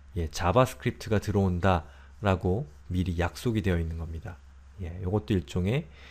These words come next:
예, 약속입니다. 이 위쪽에 있는 것과 동일한 약속이죠. 예. 그 다음에 마지막으로 방금 제가 설명드린 건 태그에다가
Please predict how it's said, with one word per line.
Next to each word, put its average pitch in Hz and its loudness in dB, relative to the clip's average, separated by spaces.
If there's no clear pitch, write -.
예, 82 0
약속입니다. 82 -4
이 80 -6
위쪽에 95 -4
있는 85 -2
것과 78 -8
동일한 98 -2
약속이죠. 82 -8
예. 87 -4
그 - -2
다음에 127 8
마지막으로 120 6
방금 117 0
제가 110 4
설명드린 104 0
건 135 0
태그에다가 143 2